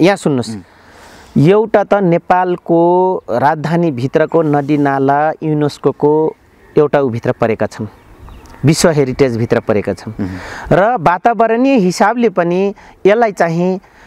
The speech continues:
Speaker 1: यसको अधिकार हो, नैसर्गिक अधिकार हो, ऊ चाहिँ आफ्नो ठाउँमा स्वच्छमा फर्किनुपर्छ र मानव सभ्यताको एउटा दायित्व हो, त्यसलाई आफ्नो प्राकृत स्वच्छ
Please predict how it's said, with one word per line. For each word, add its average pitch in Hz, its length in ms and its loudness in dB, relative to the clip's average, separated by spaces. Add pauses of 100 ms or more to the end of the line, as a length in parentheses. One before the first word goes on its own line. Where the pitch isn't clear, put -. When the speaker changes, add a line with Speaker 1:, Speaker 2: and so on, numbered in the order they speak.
(100)
Speaker 1:
यसको 202 300 2
अधिकार 170 420 0
हो, 175 160 0
नैसर्गिक 175 560 -2
अधिकार 156 400 0
हो, 165 260 -2 (240)
ऊ 196 100 4
चाहिँ 202 200 0
आफ्नो 220 320 -2
ठाउँमा 180 300 -4
स्वच्छमा 185 480 -2
फर्किनुपर्छ 170 720 -2 (460)
र 156 100 2
मानव 185 340 0
सभ्यताको 156 480 -2
एउटा 143 180 -2
दायित्व 135 380 -2
हो, 131 200 -4 (300)
त्यसलाई 165 260 0
आफ्नो 151 400 -2 (380)
प्राकृत - 480 -2
स्वच्छ - 520 0